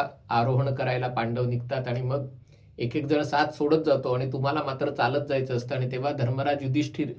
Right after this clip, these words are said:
यांच्यासोबत एक काळा कुत्रा, बाकी सगळे, अ, नकुल, सहदेव, अर्जुन, भीम सगळेजण एक एक पडतात, अ, आणि एक काळा कुत्रा मात्र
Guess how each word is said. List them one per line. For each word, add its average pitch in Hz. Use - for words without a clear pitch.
यांच्यासोबत 131
एक 151
काळा 131
कुत्रा, 139
बाकी 131
सगळे, 151
अ, 110
नकुल, 143
सहदेव, 143
अर्जुन, 143
भीम 135
सगळेजण 170
एक 156
एक -
पडतात, -
अ, 139
आणि 127
एक 156
काळा 156
कुत्रा 180
मात्र 135